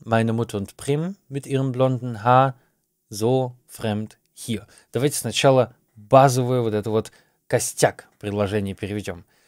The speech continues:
Поэтому моя мама и Прим. И здесь самое главное, что нам нужно понять и перевести, это глагол wirken, который здесь не сам по себе, а wirken so fremd.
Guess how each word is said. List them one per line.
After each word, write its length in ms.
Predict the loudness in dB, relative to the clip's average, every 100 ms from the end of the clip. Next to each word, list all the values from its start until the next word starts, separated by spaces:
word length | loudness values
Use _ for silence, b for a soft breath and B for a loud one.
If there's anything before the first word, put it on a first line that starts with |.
| _ _
Поэтому 680 | 8 8 8 2 -2 -2 -4 _ _ _ _
моя 260 | -4 0 2
мама 360 | 6 6 4 -4
и 160 | -10 -12
Прим. 420 | -6 -2 0 -2 b b b -14
И 80 | -6
здесь 200 | -2 -2
самое 420 | 2 4 4 4
главное, 340 | 4 4 2
что 200 | -8 -6
нам 60 | -6
нужно 260 | -6 -8 -6
понять 520 | 0 0 0 -4 -6
и 40 |
перевести, 680 | -8 -6 -6 -10 -6 -6 -6
это 200 | -8 -6
глагол 460 | 0 0 2 2 2
wirken, 720 | -2 4 6 6 4 2 2 -2 _ b b b -4
который 280 | 0 2
здесь 240 | 2 0 -2
не 80 | -2
сам 280 | 0 -2
по 100 | -2
себе, 380 | -6 -6 -4 -4 -2
а 300 | 2 4 2 _ _
wirken 680 | -8 2 4 4 0 -4 -6 -10
so 480 | -6 0 2 0 -4 _
fremd. 600 | -18 -12 -8 -10 -12 -20